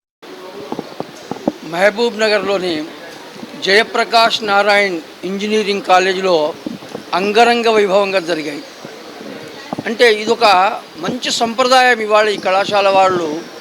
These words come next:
ప్రపంచానికి చూపిస్తున్నారు. కేవలం విద్యతోటే కాకుండా, విద్యతో పాటు సంస్కృతిని కూడా పరిచయం చేయాలి.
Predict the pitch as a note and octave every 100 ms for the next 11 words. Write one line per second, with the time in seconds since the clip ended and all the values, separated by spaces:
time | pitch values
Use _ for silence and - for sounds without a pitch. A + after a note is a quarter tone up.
0 | - - - - F3+ G#3+ A3+ A3 G3 -
1 | E3+ - E3 C#3+ - - - - - -
2 | - - - - - - - - - -
3 | - G3 A3+ C#4 C#4+ C#4+ C4+ G#3+ F#3+ G#3
4 | B3+ C4 B3 B3+ A3+ G#3 G#3+ G#3 A#3+ -
5 | - - - - - - E3 F#3 E3+ C4+
6 | C#4+ C#4+ C4+ B3+ B3+ G#3 A3 A3 - G#3+
7 | B3 - - C#4+ D4 C#4 C4+ A#3 F#3 A3
8 | G3 E3+ D3+